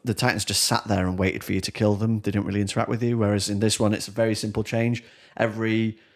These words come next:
um, player starts with a Titan in their town, and there's gonna be one every round, uh, attacking your people. So the whole motive for the game is changed rather than just sitting there and collecting victory points.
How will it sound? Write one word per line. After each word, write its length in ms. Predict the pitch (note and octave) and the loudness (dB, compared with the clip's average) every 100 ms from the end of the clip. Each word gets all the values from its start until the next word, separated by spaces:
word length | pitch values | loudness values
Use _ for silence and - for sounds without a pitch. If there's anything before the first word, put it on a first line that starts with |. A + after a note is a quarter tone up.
| _ _ | _ _
um, 420 | G#2+ G#2+ G#2 G#2 | 0 2 2 0
player 340 | - B2 A#2+ A#2 | 0 2 2 0
starts 500 | - - C3+ B2+ - | -2 2 2 2 0
with 140 | G#2+ | -2
a 20 | |
Titan 540 | A2 - B2+ - G#2+ A2 | -2 2 0 2 -2 0
in 280 | A#2+ A#2+ A2+ | 0 0 0
their 380 | G#2+ G#2+ G#2+ G2+ _ _ - | 0 0 0 -2 _ _ -10
town, 380 | A2+ A#2 G#2 F#2+ | -2 0 0 0
and 160 | G#2 | 0
there's 100 | G#2 | 0
gonna 200 | G2+ A2 | 0 -2
be 180 | G#2 G#2+ | 2 2
one 160 | G#2 G2+ | 2 0
every 220 | F#2+ G2+ | 0 0
round, 440 | G2+ G#2 G2+ F#2+ - - | 2 2 0 -4 -12 -2
uh, 160 | G#2 G2 | 2 2
attacking 360 | A#2 - G#2+ G2 | 0 -2 -2 -2
your 40 | |
people. 380 | F#2+ G#2 G2 F#2 _ _ _ | 2 0 0 -8 _ _ _
So 180 | - G#2 | -2 0
the 80 | G2 | 0
whole 460 | G2+ A#2+ A2+ G#2+ _ _ | 2 2 2 -2 _ _
motive 360 | - A#2 A2+ F2+ | 0 2 2 -2
for 100 | F#2+ | -4
the 60 | F#2+ | -2
game 300 | F2 F2 F2 | 0 0 0
is 300 | F#2 F2+ - - | 0 0 -2 -2
changed 540 | - F#2+ F2+ E2+ - | 0 2 2 -2 -2
rather 280 | G2+ F#2+ F#2+ | 0 0 0
than 160 | F#2 | -2
just 160 | F#2 F2+ | 0 0
sitting 240 | - - | 0 0
there 120 | G2+ F#2 | 0 0
and 120 | F2+ | -2
collecting 320 | - - F2+ | -4 -4 -2
victory 200 | G#2+ - | -2 -2
points. 240 | G#2 F#2+ | -6 -6